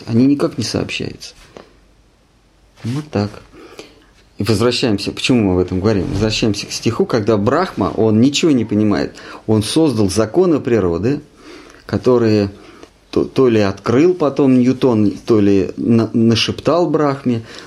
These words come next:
Но так или иначе, законы природы, а, нам сообщил, э, Исаак Ньютон. То есть создал некие законы природы.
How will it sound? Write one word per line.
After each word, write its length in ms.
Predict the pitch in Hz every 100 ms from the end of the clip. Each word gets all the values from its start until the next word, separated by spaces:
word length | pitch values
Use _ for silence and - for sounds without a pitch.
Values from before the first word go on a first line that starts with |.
| -
Но 100 | 113
так 260 | 113 131 -
или 120 | 127
иначе, 280 | 165 190 113
законы 480 | 117 120 147 127
природы, 600 | 113 120 131 190 165 151 143 - - - - - _ -
а, 680 | - 104 101 98 101 98 104 - 98 -
нам 520 | - 113 127 151 151 -
сообщил, 760 | 87 - 113 110 - 165 147 - -
э, 140 | 123 101
Исаак 420 | 113 - 139 139
Ньютон. 520 | 123 131 123 92 64 - _ _ _ _ _ _ - - - - - - - - 67 -
То 80 | 101
есть 120 | -
создал 340 | 165 196 139
некие 340 | 110 180 175 107
законы 420 | 98 - 170 180
природы. 560 | 180 165 110 85 -